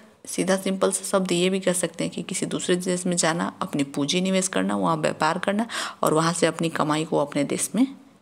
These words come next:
लाना। इसी उद्देश्य से स्पेन के अमेरिकी उपनिवेश स्थापित किए गए थे। उपनिवेशों का उद्देश्य उनसे व्यापार के द्वारा लाभ प्राप्त करना था।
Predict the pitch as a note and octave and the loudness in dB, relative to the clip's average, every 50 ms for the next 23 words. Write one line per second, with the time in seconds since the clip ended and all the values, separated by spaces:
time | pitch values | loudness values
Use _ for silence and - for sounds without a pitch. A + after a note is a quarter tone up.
0 | _ _ _ _ _ _ - - - - A#2 - - - - - - - - _ | _ _ _ _ _ _ -16 -10 -4 -2 -2 -2 -2 -4 -8 -10 -12 -18 -20 _
1 | _ _ _ _ _ _ _ _ _ _ _ _ _ _ _ _ _ _ - - | _ _ _ _ _ _ _ _ _ _ _ _ _ _ _ _ _ _ -18 -18
2 | - _ _ _ _ - - - - _ _ _ - - G#3+ G#3 - - C#4 C4+ | -18 _ _ _ _ -20 -20 -20 -20 _ _ _ -2 2 4 4 4 6 4 4
3 | B3 G#3+ F#3+ F#3+ G#3+ G#3 - - - D3 - - F3 - - - G#3 G#3+ A#3 A#3 | 4 4 2 2 0 0 0 0 0 -2 0 2 2 2 2 2 2 0 2 0
4 | A#3 A#3 A3 - - - F3+ F#3 F#3 F#3 F3+ F#3 F#3+ F#3 F#3+ - - - A#3+ A#3+ | 0 -2 -2 -2 0 0 0 2 2 0 0 -2 -4 -8 -8 -6 -2 2 2 2
5 | G#3+ A3 - F3+ F3 F3+ G3 F#3+ F#3+ F3+ F3+ - D#3 C#3 - D3 C#3+ - - E3+ | 2 2 0 0 0 0 0 0 -2 -2 -2 -2 -2 -2 -2 -4 -6 -2 0 0
6 | E3+ F3 F3 F3 F3 - G3 G#3+ - - - - - - - - - - G3 F#3+ | 2 2 2 2 0 -4 -8 -8 -10 -14 -18 -18 -18 -18 -18 -8 -6 -4 -2 -2
7 | G3+ G#3 G3+ G3+ - - B3 - B3+ A#3 G#3+ G#3 G#3 G#3+ A3+ A3+ - - - - | 0 0 2 2 2 2 2 2 2 2 2 4 4 4 4 4 2 -2 -4 -4
8 | F#3+ G3 F#3+ F#3+ - G3 F#3+ G3 F#3+ F#3+ - F#3+ G3 G#3 A3 G#3+ - G3 F#3+ F#3+ | -2 -2 -2 0 0 2 2 2 2 2 2 0 0 0 0 -4 -6 -4 -2 -2
9 | F3+ E3 D#3+ D#3 D#3+ E3 F3 F#3 F#3 F3+ - E3+ D3+ C#3 - - - - - C3+ | 0 0 -2 -2 -2 -2 0 -2 -2 -2 -2 0 0 0 -2 -4 -8 -6 -6 -6
10 | - C#3+ - - - D#3+ E3 | -4 -6 -6 -8 -8 -10 -10